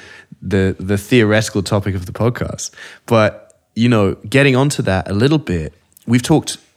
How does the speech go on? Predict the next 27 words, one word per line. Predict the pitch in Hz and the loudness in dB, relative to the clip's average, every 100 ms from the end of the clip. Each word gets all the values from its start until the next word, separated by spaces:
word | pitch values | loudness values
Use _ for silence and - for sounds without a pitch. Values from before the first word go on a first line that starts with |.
| _ | _
we've | 113 | -4
talked | - 139 87 | 0 -2 -2
kind | - 101 | -2 -2
of | 92 - | -2 -4
indirectly | 95 92 87 - - | -4 -2 -2 -4 -6
about | 87 90 82 | -6 -6 -4
a | |
lot | 92 107 | -4 -4
of | 101 | -6
that | 82 | -8
stuff. | - - 82 82 _ - - _ _ | -8 -8 -10 -12 _ -20 -20 _ _
But, | 104 95 - _ _ _ | 0 0 -4 _ _ _
uh, | 120 | 0
is | - 131 | 0 2
there | 147 | 2
anything | 143 143 131 | 2 0 -2
that | 104 | 0
we | |
haven't | 107 104 - | -2 -2 -4
talked | - 110 | -6 -6
about | 101 98 90 95 | -4 -4 -4 -4
that | 90 85 - _ _ _ _ | -4 -4 -8 _ _ _ _
you | - 98 101 | -6 -2 -2
think | - 95 98 | 0 -2 -2
is | 87 | -2
really | 95 90 | -2 -2
fundamental | - 87 87 87 87 - 90 87 | -2 -4 -2 -4 -4 -6 -4 -6